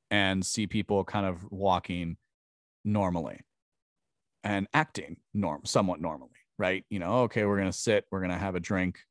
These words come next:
we're not gonna worry about our stupid f-, masks.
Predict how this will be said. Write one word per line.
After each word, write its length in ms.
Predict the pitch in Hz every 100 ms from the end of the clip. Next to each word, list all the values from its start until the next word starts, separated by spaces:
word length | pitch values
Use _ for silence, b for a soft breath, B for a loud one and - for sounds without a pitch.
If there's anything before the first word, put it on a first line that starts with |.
| -
we're 80 | 95
not 160 | 90 90
gonna 140 | 87
worry 200 | 87 87
about 200 | 85 82
our 80 | 85
stupid 380 | - 95 82 85
f-, 160 | - -
masks. 540 | 92 87 90 - -